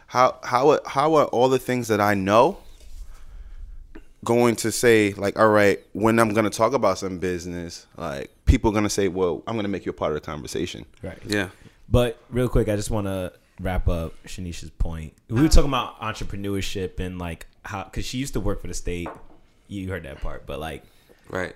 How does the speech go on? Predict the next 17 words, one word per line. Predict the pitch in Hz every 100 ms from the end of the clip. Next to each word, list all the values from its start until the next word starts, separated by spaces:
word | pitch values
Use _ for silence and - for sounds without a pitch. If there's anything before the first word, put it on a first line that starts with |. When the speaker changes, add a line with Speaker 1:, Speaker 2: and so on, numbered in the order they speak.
| _ -
Speaker 2:
what | - 98
made | 104 101
her | 104
Speaker 4:
Transition | 90 87
Speaker 2:
j-, |
Speaker 4:
over. | -
Speaker 2:
transition | - 104 95 87 - 95
into | 85 82
entrepreneurship? | 85 80 - 85 85 87 - 73 -
Trying | 175 135
to | 120
Speaker 4:
So |
Speaker 2:
motivate | 120 98 110 101
the | 87
listener. | 98 92 80 78
Speaker 1:
Right, | 90 98
right. | 92 104 85